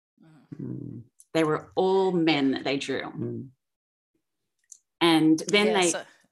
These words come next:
Speaker 3: then they said they actually brought in a,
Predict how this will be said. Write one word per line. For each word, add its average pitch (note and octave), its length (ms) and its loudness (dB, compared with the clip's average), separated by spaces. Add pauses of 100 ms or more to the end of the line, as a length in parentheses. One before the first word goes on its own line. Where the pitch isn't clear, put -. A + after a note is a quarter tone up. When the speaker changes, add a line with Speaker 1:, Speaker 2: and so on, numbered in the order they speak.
Speaker 3:
then G3+ 200 2
they G#3 120 2
said F3+ 200 0
they E3 140 2
actually E3 420 -2
brought D3+ 560 -2
in F3 520 2 (360)
a, D3 640 0